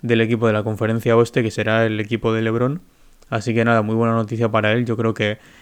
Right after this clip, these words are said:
es algo más anecdótico que, bueno, ser entrenador del año, entrenador del mes, este tipo de cosas.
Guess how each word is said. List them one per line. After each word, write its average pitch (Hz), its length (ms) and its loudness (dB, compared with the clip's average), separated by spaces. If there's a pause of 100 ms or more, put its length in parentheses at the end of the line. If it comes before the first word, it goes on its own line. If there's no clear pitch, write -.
(160)
es 127 140 -2
algo 123 200 4
más 110 200 0
anecdótico 120 580 0
que, 104 240 -2
bueno, 107 240 -2
ser 110 180 -2
entrenador 110 380 0
del 107 140 -2
año, 113 240 0
entrenador 110 320 -2
del 107 140 -4
mes, 113 220 -2
este 113 200 -4
tipo 113 220 -4
de 107 80 -2
cosas. 127 380 -4